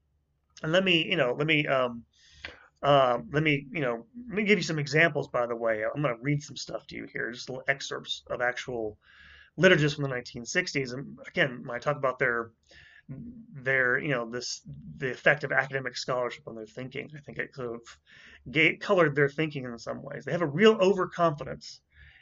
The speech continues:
in their ability to make the necessary changes based on their, their historical learning. Let me read something to you. This is from, um,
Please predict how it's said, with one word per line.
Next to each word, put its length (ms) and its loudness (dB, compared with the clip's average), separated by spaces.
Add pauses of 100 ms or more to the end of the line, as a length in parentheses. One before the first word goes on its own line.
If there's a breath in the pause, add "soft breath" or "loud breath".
(160 soft breath)
in 120 0
their 180 10
ability 340 4
to 80 -2
make 200 -2
the 100 -4
necessary 500 -4
changes 400 -4
based 340 -4
on 160 -4
their, 400 -4 (100)
their 220 -4
historical 560 -6
learning. 240 -4
Let 60 -4
me 80 0
read 200 2
something 220 -10
to 60 -18
you. 80 -14
This 180 -4
is 80 -8
from, 280 -2
um, 300 0